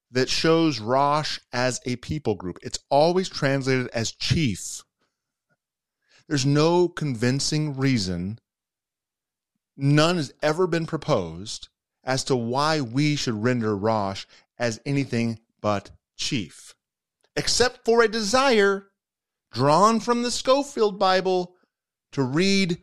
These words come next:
millennialism into the text. But we have two words that just seem like they should be connected, right? Rosh and Rusha.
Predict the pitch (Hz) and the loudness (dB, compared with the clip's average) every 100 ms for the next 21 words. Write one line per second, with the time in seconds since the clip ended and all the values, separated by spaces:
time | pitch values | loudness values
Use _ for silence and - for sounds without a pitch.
0 | _ 139 143 170 180 160 151 139 143 143 | _ -2 2 4 4 4 2 2 2 0
1 | 139 - - _ 160 156 147 139 123 117 | -2 -8 -20 _ 0 2 2 0 -4 -4
2 | 87 - - - - _ _ _ _ _ | -8 -8 -14 -14 -18 _ _ _ _ _
3 | _ _ _ _ _ _ _ _ _ _ | _ _ _ _ _ _ _ _ _ _
4 | _ _ _ 117 - - _ _ _ _ | _ _ _ -4 -4 -8 _ _ _ _
5 | _ _ _ _ _ _ _ _ _ _ | _ _ _ _ _ _ _ _ _ _
6 | 123 123 113 - - 214 190 131 95 104 | 0 2 2 -2 -6 -4 0 0 0 -6
7 | 143 - - _ _ _ _ _ _ _ | -10 -12 -16 _ _ _ _ _ _ _
8 | _ _ _ _ _ - 180 214 - _ | _ _ _ _ _ -4 0 -2 -4 _
9 | - - - 247 185 113 104 120 135 _ | -4 -2 0 2 2 2 -4 -8 -14 _
10 | _ _ _ _ 107 107 - 110 131 151 | _ _ _ _ -6 -4 -4 -8 -6 -4
11 | 190 226 226 95 87 104 190 - - - | 0 0 -2 -8 -6 -6 -8 -14 -20 -10
12 | 170 202 165 - - - - 101 104 104 | -2 -2 -2 -2 -4 -4 -10 -14 -12 -4
13 | 120 214 - - | 2 2 2 -4